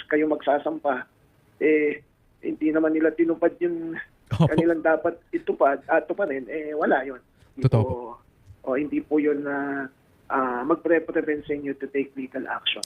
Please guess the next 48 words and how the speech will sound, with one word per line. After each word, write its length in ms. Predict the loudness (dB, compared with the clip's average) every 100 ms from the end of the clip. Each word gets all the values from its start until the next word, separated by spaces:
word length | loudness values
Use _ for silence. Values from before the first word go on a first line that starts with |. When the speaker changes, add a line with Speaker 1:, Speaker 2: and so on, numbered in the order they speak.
| 0
Speaker 2:
Yes 260 | 4 4 2
po, 140 | -8
sir. 160 | -12 -14 _ _ _
Ah, 440 | 2 4 4 4 4
ayun 200 | 0 0
po, 120 | -4
no, 120 | -4
Attorney 360 | -2 -2 0 -2
Inton, 240 | -2 0
maraming 320 | 2 4 2
salamat 400 | 2 2 2 2
po. 120 | 0
We 120 | 4 4
will 140 | 6
make 160 | 4 0
sure 300 | -4 -4 -2
that 440 | 2 4 6 2 -2 _ _
two 240 | 2 4 4
of 120 | 2
the 120 | 2
victims 360 | 2 0 0 0
in 120 | 0
this 140 | -2
case, 260 | -2 -4 -4 _ -12
ah, 140 | 2 4
Speaker 1:
Opo. 140 | 4
Speaker 2:
two 40 | 2
of 40 |
the 80 | 2
damaged 220 | 2 2
parties 300 | 4 2 2
Speaker 1:
Ah, 40 | 0
Speaker 2:
will 120 | 2
go 80 | 2
to 80 | 2
your 100 | 2
office 160 | 4
Speaker 1:
opo, 80 | 4
Speaker 2:
po. 80 | 4
Speaker 1:
i-coordinate 520 | 2 2 4 2 2
lang 140 | -2 -4
po 160 | -6 -2
sa, 140 | 2 4 2 0 -4 -10 -20 _
ah, 200 | -10 -8 0
kahit 160 | 0
po 80 | 0 2
sa 160 | 2
akin. 200 | 2 -6